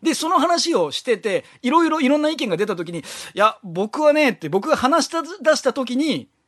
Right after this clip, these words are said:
あの、五月二十九日の渋谷も見に来てくれた、あの、睡蓮さんっていう女性がいるんですけど、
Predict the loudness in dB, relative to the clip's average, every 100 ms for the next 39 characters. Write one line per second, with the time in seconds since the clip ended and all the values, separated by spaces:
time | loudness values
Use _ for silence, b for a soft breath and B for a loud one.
0 | _ _ -2 0 0 -6 -10 _ _ _
1 | _ _ -4 0 0 4 4 2 0 -2
2 | -2 -2 -2 0 2 2 2 2 0 -2
3 | -8 -10 -6 -8 -4 -4 -2 -6 -6 -4
4 | -2 -2 -2 -4 -10 -8 -8 -8 -8 -8
5 | -10 -10 -14 -10 -8 -4 0 0 0 -6
6 | -8 -10